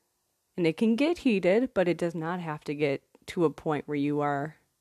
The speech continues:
you know, hurting hurt with hurt instead of using mindful,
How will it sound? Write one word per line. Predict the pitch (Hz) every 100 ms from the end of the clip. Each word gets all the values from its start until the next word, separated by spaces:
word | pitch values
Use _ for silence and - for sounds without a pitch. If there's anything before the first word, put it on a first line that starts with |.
| _ _ _ _ -
you | 170
know, | 143
hurting | 147 185 170 160
hurt | 156 151
with | 147 -
hurt | 151 139 -
instead | - 165 - 143
of | 139 139 - _
using | 180 156 156
mindful, | 147 147 151 - 147 151